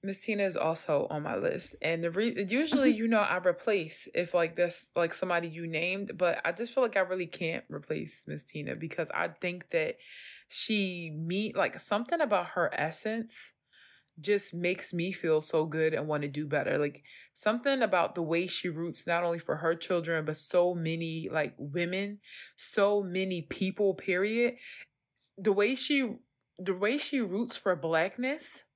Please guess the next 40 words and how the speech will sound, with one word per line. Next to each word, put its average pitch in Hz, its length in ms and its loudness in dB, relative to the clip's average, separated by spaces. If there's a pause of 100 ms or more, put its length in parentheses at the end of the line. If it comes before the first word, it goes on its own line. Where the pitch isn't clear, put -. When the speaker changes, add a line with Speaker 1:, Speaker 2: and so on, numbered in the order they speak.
(520)
Speaker 1:
just 220 280 2
makes 190 420 0
me 185 240 -2
want 170 340 0
to 180 100 -4
make 151 260 0
her 160 160 2
proud 170 580 4 (360)
because 180 520 6
Speaker 2:
Yes. - 20 -2
Speaker 1:
her 185 180 2
stance 214 640 2
is 170 280 -2
so, 190 640 4 (520)
like, 175 280 0
warm 180 760 0 (300)
but 160 280 2
strong - 720 0 (160)
at 175 140 4
the 175 100 -8
same 165 320 0
Speaker 2:
Mm-hmm. - 20 -4
Speaker 1:
time. 156 420 -2
And 175 160 -2
I 175 100 0
feel 240 220 2
like 196 300 4 (420)
that's, 180 500 0
like, 160 440 0
the - 220 0
experience 185 760 0
I've 170 260 0
had 165 440 2
with, 160 280 -2
like, 160 240 0
a 156 120 2
lot 156 300 2
of 147 100 -2
Black 156 280 0
women 156 380 -4